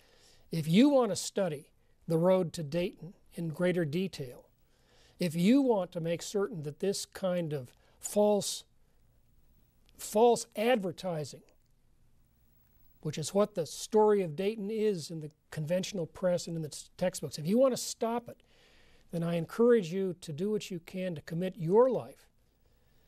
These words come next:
to getting on board what is clearly and has long been a political fight. It is a life and death fight. It is the kingdom of man versus the kingdom of God.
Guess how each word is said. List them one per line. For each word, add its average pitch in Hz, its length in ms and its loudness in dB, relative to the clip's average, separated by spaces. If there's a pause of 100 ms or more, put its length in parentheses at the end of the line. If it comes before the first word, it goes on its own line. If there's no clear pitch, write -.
(360)
to 180 100 0
getting 208 320 2
on 190 220 -2
board 165 340 -2
what 170 180 -2
is 160 120 -6
clearly 233 680 0
and 165 200 -4
has 156 240 -8
long 233 400 4
been 180 320 -6 (100)
a 165 160 -6
political 220 640 0
fight. 190 440 -6
It 165 120 -8
is 156 160 -8
a 160 80 -10
life 190 540 -2
and 143 300 -10
death 233 280 -2
fight. - 420 -14 (1400)
It 180 140 0
is 208 180 2
the 202 100 -6
kingdom 247 480 0
of 170 220 -4
man 226 360 0
versus 190 420 -6
the 175 100 -12
kingdom 196 400 -6
of 175 160 -8
God. 214 360 -6